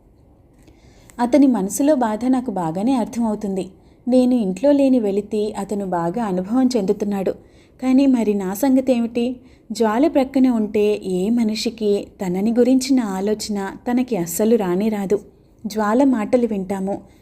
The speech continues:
జ్వాల చూడమన్న దిక్కు, దిక్కువైపే చూస్తాము. జ్వాల చెప్పే ఆశలే మన ఆశయాలవుతాయి. అంత తీక్షణత ఉంది ఆమె వ్యక్తిత్వంలో. బయట ఎవరో వత్సలని పిలవటం వినిపించింది. వత్సల్ నన్ను వదిలేశాడు. అతను వెళుతూ,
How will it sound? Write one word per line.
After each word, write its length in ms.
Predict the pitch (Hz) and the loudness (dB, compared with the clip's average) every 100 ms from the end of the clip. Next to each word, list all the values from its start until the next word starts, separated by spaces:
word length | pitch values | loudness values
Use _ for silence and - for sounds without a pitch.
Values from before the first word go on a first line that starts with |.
| _ | _
జ్వాల 360 | 202 185 170 185 | -4 -2 0 -2
చూడమన్న 580 | 202 208 190 220 226 226 | 0 2 2 2 0 -2
దిక్కు, 380 | 214 214 247 247 208 | -4 -4 -2 -2 -4
దిక్కువైపే 540 | 202 - 240 226 285 | -6 -2 0 2 0
చూస్తాము. 640 | 269 202 - 202 196 208 - _ _ - | -2 -4 -4 -6 -4 -6 -10 _ _ -8
జ్వాల 360 | 185 170 175 | -2 0 0
చెప్పే 400 | 240 277 269 277 | 2 0 0 0
ఆశలే 480 | 269 226 226 240 302 | 0 0 -2 2 4
మన 300 | 311 196 185 | 4 2 -2
ఆశయాలవుతాయి. 1040 | 262 254 254 269 254 254 214 214 196 202 - - _ _ | -2 -2 -2 -2 0 0 -2 -4 -2 -4 -6 -20 _ _
అంత 280 | 214 226 226 | -6 -4 -2
తీక్షణత 640 | 214 190 185 - 277 269 | -2 -4 -2 0 0 2
ఉంది 320 | 254 214 202 196 202 | 0 0 -2 -4 -6
ఆమె 220 | 202 202 | -4 -2
వ్యక్తిత్వంలో. 800 | 180 170 - 247 240 208 196 202 - _ _ _ _ _ - | -2 -4 -6 -6 -4 -2 -2 -2 -6 _ _ _ _ _ -4
బయట 300 | 240 262 359 | 0 2 4
ఎవరో 460 | 311 220 254 247 | 2 4 2 4
వత్సలని 520 | 262 208 - 277 269 262 | 2 0 0 0 2 0
పిలవటం 460 | 214 190 185 247 | 0 -2 -2 -2
వినిపించింది. 640 | 214 185 190 185 196 175 - _ _ _ _ - | -2 -4 -4 -4 -6 -6 -8 _ _ _ _ -8
వత్సల్ 460 | 202 185 - 208 233 | -8 -4 0 0 2
నన్ను 240 | 220 208 | 0 0
వదిలేశాడు. 600 | 175 196 214 214 185 190 - _ _ - | -2 -2 -4 -2 -4 -6 -10 _ _ -10
అతను 280 | 226 247 233 | -2 0 2
వెళుతూ, 520 | 185 185 185 202 202 | 0 -2 0 0 0